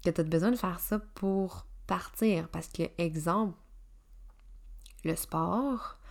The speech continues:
ou l'alimentation, peu importe, des fois, il faut créer une discipline pour y arriver à long terme. Je te dis pas,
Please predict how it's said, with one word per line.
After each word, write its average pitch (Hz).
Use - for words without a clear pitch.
ou 160
l'alimentation, 170
peu 180
importe, 220
des 170
fois, 202
il 208
faut -
créer 180
une 175
discipline 175
pour 165
y 160
arriver 156
à -
long 170
terme. 165
Je -
te 165
dis 156
pas, 208